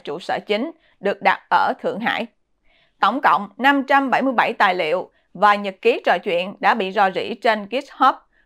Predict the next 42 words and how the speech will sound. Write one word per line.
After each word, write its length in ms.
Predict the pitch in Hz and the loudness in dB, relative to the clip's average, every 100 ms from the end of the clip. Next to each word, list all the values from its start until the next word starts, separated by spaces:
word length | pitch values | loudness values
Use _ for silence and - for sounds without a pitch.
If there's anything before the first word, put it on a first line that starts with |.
| - | -4
một 240 | 202 202 | 0 0
nền 200 | 214 208 | 0 -2
tảng 280 | 202 185 277 | 0 -2 -2
trực 220 | 240 190 | -6 -4
tuyến 260 | - 233 415 | -2 -2 0
dành 200 | 202 190 | -2 -2
cho 120 | 180 269 | -2 -2
nhà 200 | 226 165 | 0 -2
phát 220 | 254 339 | -4 -4
triển 320 | 170 220 269 - | -6 -6 -8 -10
vào 260 | 202 196 185 | -2 0 0
ngày 160 | 190 | -6
mười 180 | 185 180 | -8 -10
sáu 320 | - 190 196 | -6 -4 -4
tháng 260 | 269 214 165 | -4 -8 -4
hai. 260 | 247 190 185 _ _ _ _ _ _ _ | 0 -2 -4 _ _ _ _ _ _ _
B 80 | 202 226 | -2 0
B 40 | 233 | 0
C 200 | - 233 | 2 2
dẫn 160 | 214 220 | 2 -4
ý 140 | - | -6
kiến 340 | 247 233 262 415 | -2 0 0 -4
của 220 | - 131 247 | -2 0 2
ba 160 | 254 | 2
nhà 180 | 240 185 | 0 -4
nghiên 180 | 190 226 | -6 -6
cứu 220 | 226 277 | -2 -2
bảo 220 | 247 180 | 0 0
mật 260 | 233 - - | 0 -2 -2
nói 160 | 196 | -4
rằng 260 | 262 175 - _ _ _ - | -2 -2 -4 _ _ _ -8
vụ 280 | 190 202 220 | 0 0 2
rò 180 | 214 | 2
rỉ 120 | 196 185 | 0 -2
này 420 | 247 196 151 - | 2 2 0 -8
có 160 | - 330 | -4 -2
vẻ 220 | 196 160 247 | 0 0 0
là 220 | - 269 | 0 -2
chuyện 300 | - 170 180 | -4 -10 -4
thật. 180 | 220 - _ _ _ _ _ _ _ - | -4 -4 _ _ _ _ _ _ _ -2
B 60 | |
B 20 | 226 | 0